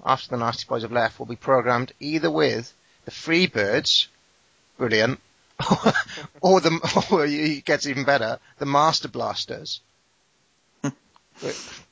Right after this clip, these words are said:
Speaker 1: God, I can't wait to see, uh, Steiner's Master Blasters feud.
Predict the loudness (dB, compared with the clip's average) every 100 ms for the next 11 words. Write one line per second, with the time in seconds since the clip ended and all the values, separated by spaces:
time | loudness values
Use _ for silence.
0 | -10 -6 -4 -6 -2 0 0 -4 -2 -2
1 | -2 0 0 0 -4 -2 0 2 2 -2
2 | -4 -6 -4 -2 -2 -4 -6 -6 -6 -8
3 | -8 -8 -8